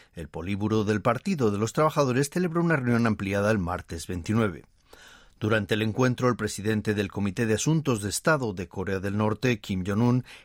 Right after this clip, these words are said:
criticó a los funcionarios de alto nivel por descuidar sus obligaciones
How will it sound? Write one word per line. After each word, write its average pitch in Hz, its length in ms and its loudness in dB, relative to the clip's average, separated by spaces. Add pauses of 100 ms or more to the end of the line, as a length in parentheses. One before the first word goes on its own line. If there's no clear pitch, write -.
criticó 101 380 -2
a 117 40 4
los 113 120 0
funcionarios 127 560 0
de 160 80 2
alto 156 220 0
nivel 135 240 4
por 139 160 -4
descuidar 147 420 0
sus - 180 -8
obligaciones 113 720 0